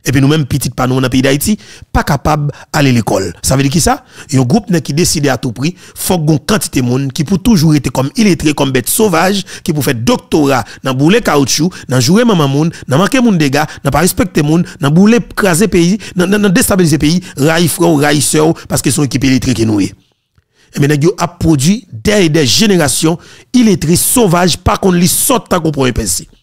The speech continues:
Mais qui plan que nèg yo gagne pour le pays d'Haïti. Ça, le ça, ou a toujours sous titel, ou a toujours sous coupe réglée, ou a toujours un groupe moun. Parce que après, politicien, nèg yo ba nou, nèg yo ba nou bagay la,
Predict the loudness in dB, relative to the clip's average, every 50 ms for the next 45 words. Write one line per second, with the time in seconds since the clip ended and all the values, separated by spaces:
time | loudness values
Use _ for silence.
0 | _ _ _ _ _ _ _ _ _ _ _ -2 -2 -2 -2 -2 -2 -2 0 0
1 | 0 0 0 0 0 0 2 2 2 2 2 0 0 -2 -2 -2 0 0 -2 -2
2 | -4 -4 -8 -10 -12 _ _ _ -20 -8 -4 -2 0 2 2 2 2 2 2 2
3 | 2 2 0 0 -4 -8 -6 -2 -2 -2 -2 -4 -4 -2 0 2 4 4 2 2
4 | 0 -2 -4 -4 -4 -2 -2 -2 -2 -2 -4 -8 -12 _ _ _ _ _ _ _
5 | -10 -8 -8 -6 _ 2 2 4 4 2 2 0 -2 -2 0 0 0 2 2 4
6 | 2 2 0 -2 -6 -18 -18 _ -8 -6 -4 -2 0 2 2 4 4 4 4 2
7 | 2 2 2 2 2 2 2 2 4 4 2 0 -2 -4 _ _ _ _ _ _
8 | _ _ _ _ _ _ _ _ -20 -16 -8 -4 -2 0 0 0 0 0 0 -2
9 | -2 -2 -4 _ _ _ _ _ _ _ _ _ 0 2 2 2 2 0 0 0
10 | 0 0 2 2 2 2 2 2 2 2 2 0 0 0 0 0 2 2 2 2
11 | 2 2 2 2 2 2 0 0